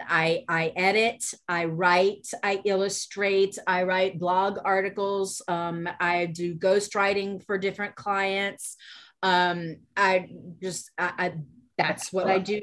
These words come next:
now, which is great. I love it. Uh, it keeps me hopping,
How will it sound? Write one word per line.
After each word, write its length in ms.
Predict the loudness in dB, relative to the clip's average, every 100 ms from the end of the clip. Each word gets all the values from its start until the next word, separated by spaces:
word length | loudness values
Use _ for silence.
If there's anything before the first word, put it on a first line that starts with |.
| -2
now, 300 | 0 0 -2
which 200 | -4 -2
is 140 | -2
great. 480 | 2 6 6 6 0 -2
I 80 |
love 340 | -2 4 4 4
it. 220 | 0 -4 -6
Uh, 260 | -2 0 0
it 200 | -2 -4
keeps 500 | -6 -8 -8 -8 -12 -14 _
me 240 | -2 2 4
hopping, 640 | 6 4 4 0 0 -2